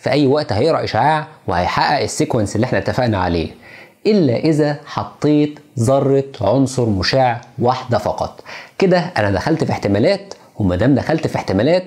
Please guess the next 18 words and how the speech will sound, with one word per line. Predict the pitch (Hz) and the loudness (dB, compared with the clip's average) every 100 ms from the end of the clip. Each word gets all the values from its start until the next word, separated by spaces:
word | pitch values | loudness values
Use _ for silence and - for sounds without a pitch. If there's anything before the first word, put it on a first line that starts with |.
| - - | -8 -4
فأنا | 98 92 | -2 0
ما | 92 | 0
عدتش | 147 - - | -2 -4 -2
قادر | 147 123 98 | 0 0 0
إن | 107 | 0
أنا | 120 101 | 0 0
أقيس | 107 160 180 - - - | 0 0 0 -4 -6 0
أو | 104 185 | 2 2
أرصد، | 180 208 185 - - - - | 2 0 0 -4 -18 -14 -2
وبالتالي | 139 165 180 180 170 165 - - | -2 0 2 2 2 0 -2 -6
ما | 104 | -2
عادش | 131 143 117 | 0 -2 -2
حاجة | 120 123 117 | 0 0 0
حقيقية. | 113 - 139 98 95 82 - | -2 -2 0 0 0 -2 -2
بس | 143 135 | -4 -2
الأول | 165 196 208 147 156 | 0 2 2 2 -2
تعالوا | - - 123 170 | -4 -2 2 2
نشوف | 135 170 165 156 | 2 2 2 0